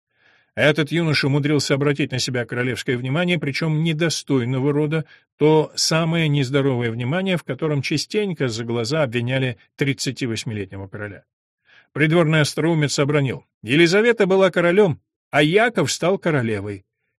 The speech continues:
Эта острота мгновенно разошлась по всему Лондону. Якову пришлось настоять на женитьбе Филиппа, чтобы доказать, что его интерес к юноше был совершенно невинным, но никто в это не верил. В невесты выбрали Сьюзен де Вир,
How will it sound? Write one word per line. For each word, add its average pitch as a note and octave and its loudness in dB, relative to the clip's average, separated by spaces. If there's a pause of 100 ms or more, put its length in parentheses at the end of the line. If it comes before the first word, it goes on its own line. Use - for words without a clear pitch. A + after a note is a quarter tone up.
Эта A#2+ -2
острота C3 -2
мгновенно B2 -4
разошлась A2 -6
по G#2 -16
всему G2+ -10
Лондону. - -16 (720)
Якову G3+ 4
пришлось G#3+ 6
настоять G3 2
на B2 -2
женитьбе C#3 2
Филиппа, E3+ 2
чтобы D#3+ 0
доказать, D#3 0
что - 0
его D3 4
интерес C#3 0
к - -12
юноше D3 -2
был D#3 2
совершенно D3+ 0
невинным, F#3 0 (300)
но G#3+ 0
никто G3+ 0
в A#2+ -4
это G#2+ -8
не G2+ -10
верил. F2 -16 (680)
В C#3 -2
невесты A3+ 6
выбрали F#3+ 6
Сьюзен E3+ 2
де D#3 2
Вир, A2 -2